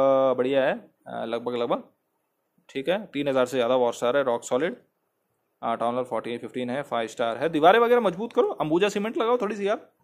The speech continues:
बाकी डिफेंस वगैरह आपके ठीक है। टाउन हॉल सिक्सटीन करना चाहते हो तो नेक्स्ट सीडब्ल्यूएल में टाउन हॉल सिक्सटीन कर सकते हो। दीवारें वगैरह होनी चाहिए बस, थोड़ा सा भाई दीप भाई। हाँ, देखो, सबसे पहले मेरा, मेरी मानना है तो भाई, वॉल्स करो। वॉल के साथ में एक, अ, स्कैटर शॉट का लेवल बचा हुआ है, होगा,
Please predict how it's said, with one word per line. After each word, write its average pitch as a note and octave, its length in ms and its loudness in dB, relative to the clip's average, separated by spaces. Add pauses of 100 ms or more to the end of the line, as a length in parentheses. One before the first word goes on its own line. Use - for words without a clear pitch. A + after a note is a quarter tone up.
(220)
बाकी C#3 200 2
डिफेंस D#3 320 -2
वगैरह F3+ 240 4
आपके F3 200 2
ठीक F3+ 240 -2
है। G3+ 60 0
टाउन D#3 140 0
हॉल D#3 100 -2
सिक्सटीन F3 320 -6
करना D#3+ 200 0
चाहते D#3+ 220 0
हो F#3 60 -2
तो F3+ 80 -6
नेक्स्ट D3+ 200 -4
सीडब्ल्यूएल D#3+ 360 2
में E3+ 100 -2
टाउन C#3 140 0
हॉल D3 100 -4
सिक्सटीन D3 280 -10
कर C#3+ 140 -4
सकते - 260 -10
हो। C#4 60 -10 (440)
दीवारें C#3+ 320 6
वगैरह F3 260 4
होनी B2 220 0
चाहिए E3 140 -8
बस, E3 240 -10
थोड़ा F3+ 240 6
सा B2 140 -2
भाई A2 120 -6
दीप A2 220 -14
भाई। A#2+ 100 -10 (500)
हाँ, A2 200 -10 (180)
देखो, - 340 -8
सबसे E3 260 -2
पहले F#3+ 200 2
मेरा, F#3+ 220 4
मेरी G3 260 0
मानना G3+ 260 0
है G#3 60 2
तो G#3 100 -4
भाई, G#3+ 160 -2
वॉल्स E3 340 4
करो। A#2 200 -6
वॉल C#3+ 220 2
के F3+ 140 -2
साथ E3+ 220 0
में F#3 160 -4
एक, F3 260 -2
अ, D3 120 2
स्कैटर C3+ 300 -4
शॉट D3+ 200 0
का D#3+ 100 0
लेवल D3 200 2
बचा C#3 200 0
हुआ C#3+ 140 0
है, D3 100 -10
होगा, C3 240 -6